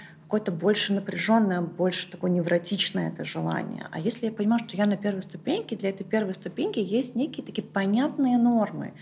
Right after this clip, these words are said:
Стоимость средняя, нагрузка, востребованность. Для этой ступеньки, как я это вижу? И как я вижу, например, свой результат через год?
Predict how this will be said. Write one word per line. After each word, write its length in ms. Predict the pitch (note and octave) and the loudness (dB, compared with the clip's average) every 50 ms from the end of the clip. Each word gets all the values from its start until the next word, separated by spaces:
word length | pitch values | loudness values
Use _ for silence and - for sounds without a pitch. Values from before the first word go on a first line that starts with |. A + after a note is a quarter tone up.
| - - - - - - - | -20 -20 -20 -20 -20 -10 -10
Стоимость 840 | - - - - C4+ C4 B3+ B3 B3 A#3+ A3+ A3 G#3 G3+ G#3 - - - | -10 -6 -2 2 4 4 6 6 6 4 4 2 2 2 0 0 -2 -2
средняя, 500 | - G3 G3 F#3+ F#3 F3+ F3+ F3 F#3 - | -2 0 2 2 2 0 0 -2 0 2
нагрузка, 800 | G#3+ C4+ D4+ C#4 G3 G3 G3+ G3+ G#3+ G#3 G3 - - - - D3+ | 2 2 2 2 0 0 0 0 0 0 -2 -4 -4 -4 -4 0
востребованность. 1200 | D3+ G3+ C#4+ D#4 - - - - D#3+ F3+ G3+ G#3 F3 - D#3+ - D#3+ D#3+ E3 - - - - - - - - - - - - - - - - - - - - - - - | 2 2 2 2 0 -4 -6 -4 0 2 2 2 0 -4 -6 -6 -4 -4 -4 -6 -8 -14 -16 -18 -20 -20 -20 -20 -20 -20 -20 -20 -20 -20 -20 -20 -20 -20 -20 -20 -16 -4
Для 200 | - F#3 F#3+ G3 G#3+ | 0 2 4 4 4
этой 140 | A3+ - - | 2 0 -4
ступеньки, 420 | - - - - - C#4+ E4 - | -8 -8 -4 0 0 2 2 0
как 340 | - - - A3 A3 - - | -4 -4 -4 -4 -4 -2 -4
я 80 | G3+ G3 | -4 -4
это 160 | G3 - G#3 | -4 -4 -6
вижу? 380 | G3 G3 F#3+ F3 D#3+ E3 - - - - - - - | -4 -2 -2 -2 -2 -2 -4 -6 -12 -20 -20 -16 -14
И 40 | - | -4
как 260 | - A3 A3 - - | -4 -4 -4 -2 -4
я 60 | G3+ | -2
вижу, 240 | F#3+ G#3+ B3+ B3+ B3+ A3 | 0 2 0 2 2 0
например, 440 | G3+ F#3+ - F#3 F#3 F#3 F#3 F#3 | -2 -2 -4 -4 -2 -2 0 -2
свой 240 | - - - G3 G3+ | -4 -4 -4 -2 -2
результат 520 | G3+ F#3 F3 F3+ F3 - - G3+ A#3 A#3+ - | -2 -2 -4 -4 -6 -2 -2 -2 -2 -2 -4
через 320 | - - G3 F#3 F3 - | -6 -6 -4 -4 -6 -6
год? 260 | - - D#3 - - | -8 -8 -8 -8 -10